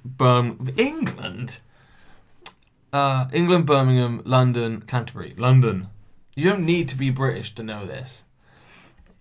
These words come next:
How many countries make up the U K? England, Scotland, Wales, Northern Ireland.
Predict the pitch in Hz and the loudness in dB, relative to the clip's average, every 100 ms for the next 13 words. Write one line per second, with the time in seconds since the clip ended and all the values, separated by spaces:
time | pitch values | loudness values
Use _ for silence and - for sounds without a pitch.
0 | _ _ - - - 175 190 202 196 180 | _ _ -20 -14 -2 2 4 2 0 0
1 | 143 131 135 127 123 120 127 127 117 117 | 0 0 0 0 -2 -2 -4 -2 -4 -4
2 | 110 120 98 87 - _ _ _ - _ | -4 -4 -4 -8 -14 _ _ _ -20 _
3 | _ - 127 120 120 113 101 107 101 98 | _ -4 -4 -2 -4 -4 -6 -6 -6 -6
4 | 98 101 - - 117 120 117 110 107 107 | -8 -10 -14 -12 -4 0 0 0 0 0
5 | 98 92 95 | -2 -4 -8